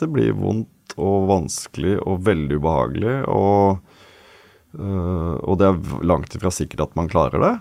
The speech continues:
Du, så, så det, så det var mye usikkerhet. Jeg husker jeg så faktisk på litt grann av, jeg tok en del bilder og film, og så,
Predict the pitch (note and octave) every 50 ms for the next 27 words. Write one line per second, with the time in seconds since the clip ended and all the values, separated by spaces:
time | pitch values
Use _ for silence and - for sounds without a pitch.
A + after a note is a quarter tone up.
0 | - _ - - - - - D3 - A#2+ A#2+ A#2 A#2 A2+ A2 G#2+ G#2+ G#2+ G#2 G#2
1 | F#2+ F2 _ _ _ _ _ _ _ - - - - - - - - _ - -
2 | A#2 A#2 A#2+ A#2+ A#2 A#2 A#2 A2+ A2+ A2+ G2 A#2+ A2+ F#2+ F2+ F#2 F2+ A2+ A2 A2
3 | G#2+ G#2+ A2 A2 G#2+ G2 F#2 G#2 D3 D#3 G2 E2+ - - E2 D#2 C#2+ E2+ F#2+ B2
4 | A2+ A2 G#2 - - - A2+ - - - - F#2+ F2 E2 E2 - - A2 - -
5 | F2 E2+ - - _ - F#2 G2 G2+ G2+ - F2 G2+ F#2+ - G2 F#2+ E2+ D#2 D2
6 | D2+ D#2 E2+ F#2 F#2+ E2 - - F2+ F#2 - - F2+ - - G2+ F#2 F2 F2 E2+
7 | F#2 F#2 D#2+ D2 C2+ D2+ D#2+ - - - F2 G#2 A#2+ A#2+ G#2 - _ _ _ _
8 | - - - - - - - _ _ - - F#2+ G2